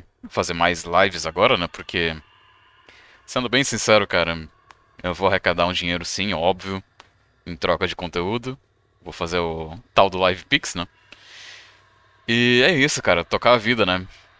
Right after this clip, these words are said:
Não tô dizendo que as coisas estão boas aqui no sul, não. Ainda tá acontecendo muita coisa.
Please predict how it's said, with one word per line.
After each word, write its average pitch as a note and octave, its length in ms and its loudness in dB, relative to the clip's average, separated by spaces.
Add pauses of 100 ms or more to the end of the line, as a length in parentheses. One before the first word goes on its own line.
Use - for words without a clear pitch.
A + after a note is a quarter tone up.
(360)
Não F#2 180 -6
tô A2+ 140 -2
dizendo G#2+ 220 0
que F2+ 440 -4
as E2 160 -8
coisas F2 340 -4
estão F2 260 -6
boas F2 280 -2
aqui F2+ 120 -12
no E2 140 -8
sul, B2 380 -6
não. F#2+ 340 -4 (540)
Ainda F2 260 -6
tá G2 140 2
acontecendo G2 400 -4
muita F2+ 180 -4
coisa. A#2 500 -4